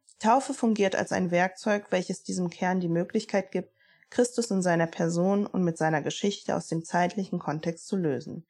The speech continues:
Der Empfänger erlebt durch die Taufe das Leben, Sterben und Auferstehen Christi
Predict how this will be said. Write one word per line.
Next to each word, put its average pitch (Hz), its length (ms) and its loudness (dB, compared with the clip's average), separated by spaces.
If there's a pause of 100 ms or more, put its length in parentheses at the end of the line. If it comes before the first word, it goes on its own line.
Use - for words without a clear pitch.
(480)
Der 175 80 4
Empfänger 220 440 2
erlebt 180 380 2
durch 170 120 -4
die 170 120 -8
Taufe 170 320 0
das - 200 -4
Leben, 214 360 4
Sterben 190 540 2
und 233 320 0
Auferstehen 175 580 0
Christi 185 560 -4